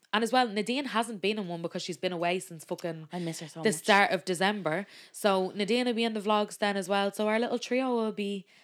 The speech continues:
Speaker 2: Miss
Speaker 1: having a
Speaker 2: you.
Speaker 1: gorge
Speaker 2: Oh, I
Speaker 1: time.
Speaker 2: can't wait. She's back tonight.
Speaker 1: Yeah. So, yeah,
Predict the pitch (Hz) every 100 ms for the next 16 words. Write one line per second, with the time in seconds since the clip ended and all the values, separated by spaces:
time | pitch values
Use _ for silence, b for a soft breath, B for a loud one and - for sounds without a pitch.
0 | b 233 220 233 233 214 214 262 226 240
1 | 269 247 311 339 - 381 330 320 320 392
2 | 269 - b b b b - - 247 226
3 | 220 226 208 - _ _ _ _ _ 262